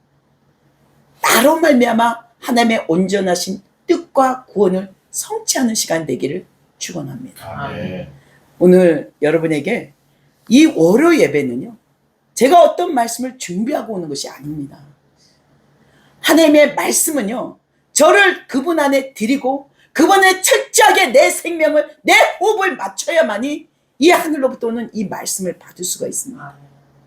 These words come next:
Speaker 1: 여러분, 하나님의 권능은요, 너무도 쉽게 여러분들의 생각, 여러분의 기준으로 나오지 않습니다.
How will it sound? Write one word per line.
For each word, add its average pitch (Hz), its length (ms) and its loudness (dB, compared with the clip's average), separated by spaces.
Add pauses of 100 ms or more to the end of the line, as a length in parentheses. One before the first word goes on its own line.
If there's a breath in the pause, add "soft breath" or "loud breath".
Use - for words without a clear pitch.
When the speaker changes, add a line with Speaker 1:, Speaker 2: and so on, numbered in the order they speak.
(1700)
Speaker 1:
여러분, 131 380 0 (680)
하나님의 247 500 2
권능은요, 190 680 -4 (520)
너무도 294 320 4
쉽게 - 580 -2
여러분들의 247 540 2
생각, 220 580 -8 (200)
여러분의 330 380 2
기준으로 214 600 -8
나오지 185 360 -12
않습니다. - 500 -12